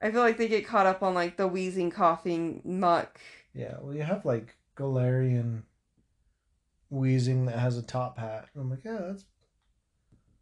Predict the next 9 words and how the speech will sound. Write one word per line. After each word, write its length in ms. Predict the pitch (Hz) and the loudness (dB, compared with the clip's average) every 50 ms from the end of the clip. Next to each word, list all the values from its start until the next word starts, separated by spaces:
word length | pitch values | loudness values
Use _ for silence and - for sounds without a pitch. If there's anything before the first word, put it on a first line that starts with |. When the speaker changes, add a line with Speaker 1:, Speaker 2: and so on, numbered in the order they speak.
| _ _ _ _ _ _ _ _ _ | _ _ _ _ _ _ _ _ _
Speaker 2:
that's, 220 | 151 156 - - | -8 -8 -8 -8
well, 340 | 160 170 165 160 160 156 156 | -4 2 4 6 6 6 4
it's 280 | 151 143 147 139 131 - | 2 0 -4 -6 -2 0
like 140 | 175 160 143 | 0 0 0
a 60 | 135 | -2
top 340 | 123 - 139 131 123 120 - | -2 0 2 2 2 0 -2
hat 260 | - 127 120 110 - | -2 -2 -2 -2 -4
slash 380 | - - 127 120 117 113 - | -6 -6 -4 -4 -4 -4 -4
a, 200 | 127 120 110 95 | -6 -6 -8 -8